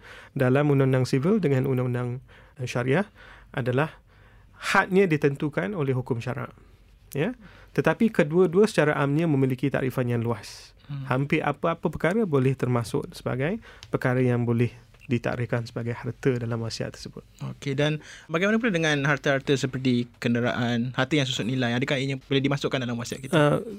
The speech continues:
Speaker 1: asalkan ianya satu harta,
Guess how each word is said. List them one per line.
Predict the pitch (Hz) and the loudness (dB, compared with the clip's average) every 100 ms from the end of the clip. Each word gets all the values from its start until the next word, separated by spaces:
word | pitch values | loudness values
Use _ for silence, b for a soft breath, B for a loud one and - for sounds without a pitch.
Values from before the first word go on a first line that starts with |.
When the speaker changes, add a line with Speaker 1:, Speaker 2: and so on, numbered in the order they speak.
| - - | -16 -6
Speaker 1:
asalkan | 160 208 196 240 240 185 - - - | 0 0 2 0 0 -4 -8 -14 -2
ianya | 160 170 180 185 | 0 2 2 2
satu | 156 143 143 | 0 0 0
harta, | 131 123 - 123 165 | 0 -2 0 2 2